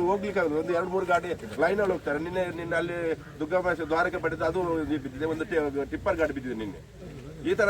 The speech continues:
ಆದ ತೊಂದರೆಗಳಾಗ್ತವೆ, ಆಗ್ತದೆ. ನಾವು ಎಷ್ಟೇ ಕಷ್ಟಪಟ್ಟು ಯಾರು ಕೈ ಕಾಲು ಹಿಡಿದು, ಶಾಸಕರ ಕೈ ಕಾಲು ಹಿಡಿದು ರೋಡನ್ನು ಮಾಡ್ತೇವೆ. ಇವರು ಯಾರೆಲ್ಲ ಎಳ್ಳಿಂದಲೇ ಬಂದು ಇಲ್ಲಿ ಇಲ್ಲೀಗಲ್ ಆಗಿ ಇದು ಮೈನ್ಸ್ ಮಾಡಿ, ಇದು ನೋಡಿ, ಇದು ಇನ್ನು ಮಳೆಗಾಲದಲ್ಲಿ ಫುಲ್ ಒಡೆದು ಹೋಗ್ತದೆ ರೋಡ್. ಅದರಿಂದ ಯಾವುದೇ ಕಾರಣಕ್ಕೂ ಇದನ್ನು ನಿಲ್ಲಿಸಬೇಕು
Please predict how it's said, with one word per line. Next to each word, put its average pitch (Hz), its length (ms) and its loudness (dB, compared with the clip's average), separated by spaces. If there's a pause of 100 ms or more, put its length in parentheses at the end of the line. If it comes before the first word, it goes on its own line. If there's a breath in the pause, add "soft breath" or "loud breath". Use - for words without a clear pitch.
ಆದ 185 180 4
ತೊಂದರೆಗಳಾಗ್ತವೆ, 175 680 4
ಆಗ್ತದೆ. 131 300 -2 (140)
ನಾವು 170 160 2
ಎಷ್ಟೇ 190 180 -2 (100)
ಕಷ್ಟಪಟ್ಟು 175 380 2 (120)
ಯಾರು 165 320 4
ಕೈ 160 160 4
ಕಾಲು 160 140 2
ಹಿಡಿದು, 151 200 -4
ಶಾಸಕರ 151 380 4
ಕೈ 151 100 2
ಕಾಲು 151 140 2
ಹಿಡಿದು 151 220 -4
ರೋಡನ್ನು 170 280 4
ಮಾಡ್ತೇವೆ. 123 340 -2 (420 loud breath)
ಇವರು 190 280 2
ಯಾರೆಲ್ಲ 196 240 4 (140)
ಎಳ್ಳಿಂದಲೇ 208 400 2
ಬಂದು 185 240 2
ಇಲ್ಲಿ 175 200 -2
ಇಲ್ಲೀಗಲ್ 185 360 2
ಆಗಿ 165 160 0
ಇದು 160 160 0
ಮೈನ್ಸ್ 165 260 0
ಮಾಡಿ, 139 180 0 (300)
ಇದು 202 160 6 (100)
ನೋಡಿ, 196 240 4
ಇದು 196 200 6
ಇನ್ನು 196 160 0 (100)
ಮಳೆಗಾಲದಲ್ಲಿ 190 440 2
ಫುಲ್ 208 140 2 (280)
ಒಡೆದು 185 180 2
ಹೋಗ್ತದೆ 131 300 -2
ರೋಡ್. 120 160 -2 (500)
ಅದರಿಂದ 202 280 4 (140)
ಯಾವುದೇ 202 260 6 (100)
ಕಾರಣಕ್ಕೂ 185 380 6
ಇದನ್ನು 175 220 0
ನಿಲ್ಲಿಸಬೇಕು 185 360 -2